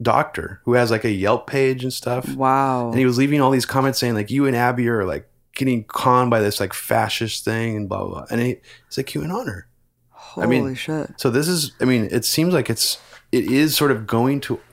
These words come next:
Speaker 1: any circle that's remotely, like, conspiracy, remotely, like, alternative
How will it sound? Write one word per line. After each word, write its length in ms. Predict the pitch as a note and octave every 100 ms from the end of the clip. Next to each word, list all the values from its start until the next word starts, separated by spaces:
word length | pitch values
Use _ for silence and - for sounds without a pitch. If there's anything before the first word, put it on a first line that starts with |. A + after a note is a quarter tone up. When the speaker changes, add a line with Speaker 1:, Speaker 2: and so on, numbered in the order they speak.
| -
Speaker 1:
any 360 | B2 D3+ E3
circle 480 | D#3+ - C#3 C#3 B2
that's 240 | G#2 G2+ A#2
remotely, 640 | G#2 G#2 A2+ C3 G#2 C3
like, 180 | G#2 -
conspiracy, 760 | A2+ - - - C#3 C3+ C3+ B2
remotely, 420 | G#2+ A#2 G#2 A2+
like, 180 | G2 D#2+
alternative 800 | G#2 G#2 C#3 C3+ B2 A#2+ A#2